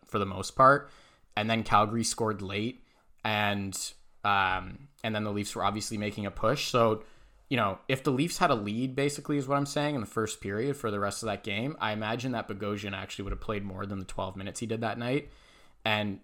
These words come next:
Dermott would still not have a twenty-plus minute game under his belt this season. I just think you're twenty-four, you've played in the organization for a while, you're at two hundred games.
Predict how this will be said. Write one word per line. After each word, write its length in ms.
Dermott 300
would 120
still 280
not 200
have 180
a 40
twenty-plus 560
minute 240
game 380
under 220
his 160
belt 300
this 160
season. 460
I 80
just 180
think 280
you're 140
twenty-four, 920
you've 280
played 500
in 120
the 60
organization 640
for 140
a 60
while, 280
you're 140
at 200
two 160
hundred 260
games. 600